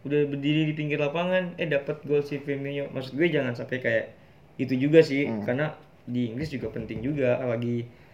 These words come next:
Speaker 1: kejar-kejaran sama Leicester sama City kan. Leicester-nya juga konsisten sekarang gitu.
Speaker 2: Apa sih sekarang Liverpool lebih ke apa sih, ngelihat permainan musuh sih. Maksudnya
Speaker 1: Mm-mm.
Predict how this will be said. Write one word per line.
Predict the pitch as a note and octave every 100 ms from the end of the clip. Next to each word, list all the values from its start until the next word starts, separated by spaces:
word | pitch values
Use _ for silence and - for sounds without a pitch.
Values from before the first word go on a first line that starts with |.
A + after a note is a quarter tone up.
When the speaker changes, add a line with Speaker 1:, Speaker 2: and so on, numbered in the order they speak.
| - -
Speaker 1:
kejar-kejaran | - B2+ B2 - A#2+ B2
sama | B2+ B2 B2
Leicester | A#2+ A#2+ B2+ - B2
sama | A#2+ B2
City | B2 C#3 C3+ B2+
kan. | A#2+ A#2 A#2+ - -
Leicester-nya | A#2 A#2 A#2+ B2 A#2
juga | A2+ A#2+
konsisten | A#2 A#2 A#2+ A#2+ D#3 D#3
sekarang | D3 C#3+ C#3 C#3+ D3 D3
gitu. | - - D#3 - - - - - - - -
Speaker 2:
Apa | B2 C3+ E3+
sih | G3+
sekarang | D#3+ D3 C#3+ F#3 F3+
Liverpool | D3 C#3+ C3+ F#3+
lebih | D3 B2+ B2
ke | B2 A#2+ A#2+ A#2+ A#2
apa | A#2 A#2
sih, | D3 - -
ngelihat | A#2 A2+ A2+ A#2 A2+ - - -
permainan | A2 A#2 A#2 A#2
musuh | A2+ A#2+ E3 F#3
sih. | - E3+ - - -
Maksudnya | - B2 C#3+ D#3+ D#3 -
Speaker 1:
Mm-mm. | C#3 D3 D#3+